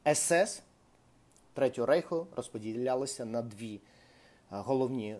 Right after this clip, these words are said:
групи. Е, перша була Waffen S S, тобто зброя С С, це були бойові частини, такі як, е, наприклад, е, Вікінг, е, м, інші,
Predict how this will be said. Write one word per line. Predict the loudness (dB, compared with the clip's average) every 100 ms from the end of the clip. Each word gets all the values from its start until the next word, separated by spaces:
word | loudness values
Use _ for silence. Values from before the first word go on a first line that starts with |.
| -10
групи. | -2 2 2 2 -6 -8 _ -6
Е, | -6
перша | 4 2 4 -4
була | -2 -2
Waffen | 6 4 4 -2
S | -4 -2
S, | -2 -2 -12 -20 _
тобто | -10 -8
зброя | -10 -2 4 4 4
С | -2 -6
С, | -8
це | -6 -6
були | -2 0 0 -4 -6
бойові | 0 4 4 2
частини, | -4 -8 -4 -2 -2 -4 -8
такі | -14 -6
як, | -4 -4 -6
е, |
наприклад, | -8 -6 -10 -10 -8 -8 -8
е, | -6 -4 -6
Вікінг, | -6 -6 -6 -6 -8 -6
е, | -6 -4 -6 -8 -12 -20 -20 -20 _ _ -16
м, | -14 -14 -16 -20 -20 -20 _ _ _ _
інші, | -4 -2 -4 -8